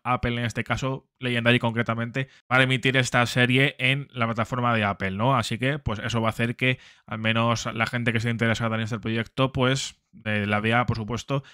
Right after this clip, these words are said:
y por lo tanto, pues, va a hacer que la plataforma sí gane más suscriptores. Es verdad que Apple T V Plus ya tiene ciertos productos que ya son marca de la casa, entre comillas, pero, bueno, al final esto va a ser como un pequeño enganche, ¿no? Al menos un intento de ello.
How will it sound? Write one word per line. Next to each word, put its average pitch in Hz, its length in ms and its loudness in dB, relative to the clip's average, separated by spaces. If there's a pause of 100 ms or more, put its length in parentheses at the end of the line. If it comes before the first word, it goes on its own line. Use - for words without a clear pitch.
(140)
y - 60 -20
por 113 100 0
lo 104 40 2
tanto, 117 260 2
pues, 110 180 2
va 113 60 4
a - 20 2
hacer 117 240 2
que 117 140 0
la 110 120 2
plataforma 110 380 -4
sí 131 140 -2
gane 117 220 0
más 107 160 0
suscriptores. 104 680 -2
Es 120 80 -2
verdad 123 240 6
que 127 80 2
Apple 120 200 2
T 117 100 2
V 117 80 4
Plus 123 200 2
ya 117 140 2
tiene 117 540 2
ciertos 120 400 -2
productos 117 500 -2
que 113 120 -4
ya 113 120 0
son 113 200 -4
marca 113 360 0
de 110 80 2
la 110 80 4
casa, 117 220 -2
entre 113 160 -6
comillas, 117 420 -4
pero, 123 420 2
bueno, 110 280 0
al 98 60 -2
final 110 280 0
esto 113 240 -2
va 113 60 -2
a - 20 -2
ser 113 160 -6
como 120 240 -4
un 113 160 -6
pequeño 117 280 -4
enganche, 107 380 -4
¿no? 117 160 2
Al 120 60 2
menos 113 220 -2
un 113 80 -8
intento 107 340 -4
de 101 100 0
ello. 85 240 -6